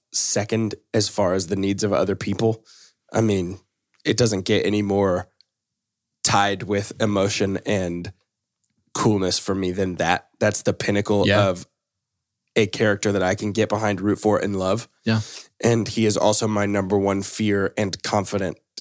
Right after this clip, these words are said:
Speaker 1: vote for death in Endgame.
Speaker 3: Yeah.
Speaker 2: Yeah, I think so too.
Speaker 3: I think the big, th-, well, Thor wasn't in your top five, was it, Doge?
Speaker 2: Mm-mm.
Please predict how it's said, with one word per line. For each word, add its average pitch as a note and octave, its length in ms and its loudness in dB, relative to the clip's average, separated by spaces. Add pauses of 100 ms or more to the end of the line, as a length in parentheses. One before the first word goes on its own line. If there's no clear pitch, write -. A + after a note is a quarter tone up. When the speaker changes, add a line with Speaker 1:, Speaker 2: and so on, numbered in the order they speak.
(160)
Speaker 1:
vote G2+ 380 0
for F2 340 0
death F2+ 520 0
in F#2+ 160 0
Endgame. D2+ 640 -6
Speaker 3:
Yeah. A2+ 200 -6 (160)
Speaker 2:
Yeah, F#2+ 260 0
I G2 80 -4
think G2 160 -4
so F#2+ 100 -6
too. - 140 -2
Speaker 3:
I E3 80 4
think F#3 240 -2
the C3+ 100 2
big, B2+ 260 2
th-, - 640 -10
well, C#3+ 200 4
Thor F3 320 4
wasn't A#2+ 240 4
in A2+ 80 2
your G#2+ 80 0
top G2+ 220 0
five, F#2 320 0
was F#2+ 160 -2
it, F2 120 -2
Doge? - 380 -6 (180)
Speaker 2:
Mm-mm. G#2 260 -2